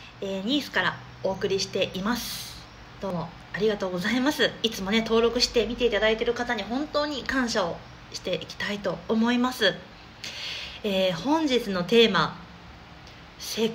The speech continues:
クスレスが解消される時。まあ、つまりですね、まあ、セックスレスっていうのは基準がないんですけれども、要するに、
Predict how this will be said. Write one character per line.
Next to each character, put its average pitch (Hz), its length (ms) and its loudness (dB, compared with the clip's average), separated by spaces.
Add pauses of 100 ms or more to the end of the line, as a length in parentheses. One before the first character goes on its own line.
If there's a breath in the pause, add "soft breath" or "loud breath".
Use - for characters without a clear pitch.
(120)
ク 285 120 2
ス 320 120 2
レ 285 120 6
ス 226 140 0
が 247 520 8
解 233 280 4
消 269 200 8
さ 269 140 2
れ 254 80 8
る 247 80 2
時。 247 420 0
ま 208 120 2
あ、 - 20 0
つ - 200 -6
ま 403 140 8
り 254 80 2
で 185 100 0
す 196 120 -4
ね、 190 100 0
ま 170 140 2
あ、 - 40 -2
セ - 120 -2
ッ 330 60 -2
ク - 120 -12
ス 233 140 4
レ 311 100 6
ス 254 120 0
っ - 40 -4
て - 100 -2
い 196 40 2
う - 40 0
の 180 60 -2
は 175 60 -2
基 240 160 0
準 359 240 0
が 359 100 0
な 349 140 2
い 349 80 -2
ん 240 60 0
で 180 100 2
す - 100 -10
け 170 100 4
れ - 100 0
ど 147 100 -4
も、 175 360 0 (220 loud breath)
要 320 160 4
す - 180 -4
る 247 120 2
に、 196 400 0